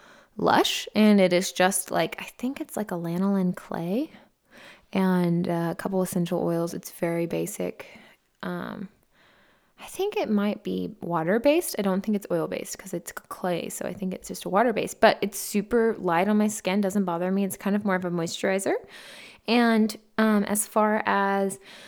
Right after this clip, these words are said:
my actual foundation goes, I can leave that, um, recipe in the show notes. But if you can remember it now, it's just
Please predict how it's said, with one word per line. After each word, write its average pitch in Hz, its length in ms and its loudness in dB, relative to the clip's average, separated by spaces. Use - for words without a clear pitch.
my 240 420 8
actual 220 680 2
foundation 208 520 2
goes, 220 300 4
I - 80 2
can 226 220 4
leave 202 320 4
that, 175 420 2
um, 170 300 -2
recipe 170 380 0
in 175 100 0
the 175 60 0
show 180 200 2
notes. 185 320 2
But - 340 6
if 190 220 4
you 208 80 0
can 202 160 2
remember 185 380 2
it 160 120 0
now, 226 460 4
it's 185 300 2
just 196 480 4